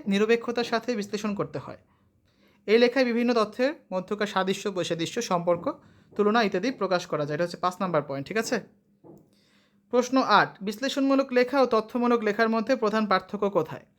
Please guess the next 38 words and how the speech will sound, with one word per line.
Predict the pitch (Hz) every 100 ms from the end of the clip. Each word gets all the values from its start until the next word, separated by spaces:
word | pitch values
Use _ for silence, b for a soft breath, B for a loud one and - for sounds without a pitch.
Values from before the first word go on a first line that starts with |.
| b b b b b
বিশ্লেষণমূলক | 185 208 262 277 294 294 277 240
লেখা | 233 262
ও | 247
তথ্যমূলক | 226 226 262 254 254 233
লেখা | 220 254 220
উভয় | 208 254
বিবরণ | 220 220 226
আকারে | 214 220 208
লেখা | 180 214
থাকে, | 202 196 123 -
তবে | 175 180
এই | 185
লেখা | 202 240
দুটির | 254 254
মধ্যে | 254 247
একটি | 202 208
প্রধান | 208 202 226
পার্থক্য | 208 190 202 196
রয়েছে। | 185 156 - 120 b b b b
সেটি | - 220 254
হলো, | 269 208 277 - _
তথ্যমূলক | 208 208 254 254 254 240
লেখায় | 233 247
শুধু | 226 226 214
তথ্য | 214 208
তুলে | 214 196
ধরা | 160 156
হয়, | 147 196 349 b b b b
কিন্তু | 226 220 208
বিশ্লেষণমূলক | 208 247 247 254 254 247
লেখায় | 233 240 214
তথ্যগুলোকে | 190 226 214 214 214 277 294 _ _
বিশ্লেষণ | 185 180 233 247 240
করে | 247 247
লেখক | 190 208 208 180
মন্তব্য | 185 185 190
তুলে | 247 247 214
ধরেন। | 147 117